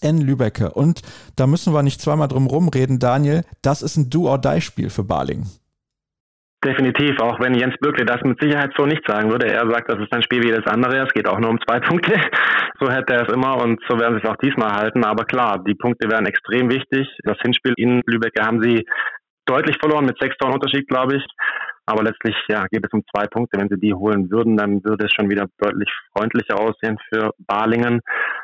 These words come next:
Speaker 2: Ja, jetzt ist da erstmal Pause, tut den Balingern bestimmt auch ganz gut. Jens Bürkle hat gestern angemerkt, dass sie doch ein paar angeschlagene Spieler hatten. Christian Becciri konnte gestern nur ganz kurz ran. Daniel Ingerson ist jetzt auch mit der Nationalmannschaft unterwegs.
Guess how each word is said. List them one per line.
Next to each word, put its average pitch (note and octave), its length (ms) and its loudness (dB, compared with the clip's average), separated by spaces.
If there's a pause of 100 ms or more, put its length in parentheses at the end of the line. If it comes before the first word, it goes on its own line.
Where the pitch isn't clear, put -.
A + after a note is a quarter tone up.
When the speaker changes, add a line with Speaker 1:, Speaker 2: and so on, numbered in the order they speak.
(220)
Speaker 2:
Ja, A#2 240 2
jetzt G#2+ 160 -4 (160)
ist A#2+ 140 -4
da B2 80 0
erstmal A2+ 580 0 (200)
Pause, B2 520 0 (280)
tut B2+ 160 0
den A#2 120 2
Balingern A2+ 500 2
bestimmt - 300 0
auch A#2 160 -2
ganz A2+ 200 -2
gut. B2 200 0 (100)
Jens G#2 240 -4
Bürkle G#2 240 -2
hat G2 100 -4
gestern G2+ 360 -2
angemerkt, G#2 420 0
dass G2+ 100 -2
sie G2+ 100 -2
doch G#2+ 120 0
ein G#2+ 80 0
paar G2 180 0
angeschlagene G#2+ 640 0 (140)
Spieler G#2+ 260 0
hatten. G#2 380 -2
Christian - 320 -4
Becciri G#2 400 0
konnte G#2 280 -2
gestern G2+ 280 -2
nur G2 120 2
ganz G2 240 -2
kurz G#2+ 200 -4 (100)
ran. G#2+ 260 2 (540)
Daniel A2 280 0
Ingerson A#2+ 440 0
ist G#2 80 -4
jetzt G#2 160 -6
auch G#2+ 100 0
mit A2 140 -2
der G#2 80 0
Nationalmannschaft G#2+ 560 -2
unterwegs. G#2 540 0